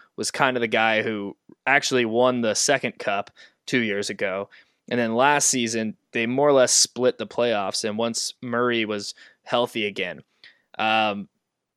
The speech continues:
the issues with the <laughs> Penguins repeating is that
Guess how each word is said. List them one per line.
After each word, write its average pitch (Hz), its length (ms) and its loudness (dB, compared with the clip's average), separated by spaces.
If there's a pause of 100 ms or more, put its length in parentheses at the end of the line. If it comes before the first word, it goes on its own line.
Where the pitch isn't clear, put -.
(300)
the 127 140 4 (560)
issues 131 920 0 (640)
with - 220 -4
the 131 100 0
<laughs> - 0 -
Penguins 135 540 0
repeating 120 680 0 (320)
is 120 280 -2
that 120 320 2